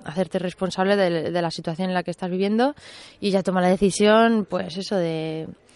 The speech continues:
pues, pues de ser buena persona, de no matar a nadie, tal y cual.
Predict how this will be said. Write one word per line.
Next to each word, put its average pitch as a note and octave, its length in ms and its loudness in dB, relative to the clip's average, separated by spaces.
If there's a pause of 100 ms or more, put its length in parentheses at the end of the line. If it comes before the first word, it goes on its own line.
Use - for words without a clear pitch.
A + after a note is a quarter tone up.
(600)
pues, D#3 340 -6
pues D#3+ 220 -8
de D#3+ 180 -4
ser F3 400 0
buena F3+ 320 0
persona, G#3+ 600 4
de E3 320 2
no E3 120 -6
matar D#3+ 320 -4
a D#3+ 40 -4
nadie, A3 500 -2
tal F#3+ 180 -4
y F#3 60 -6
cual. A#3 440 2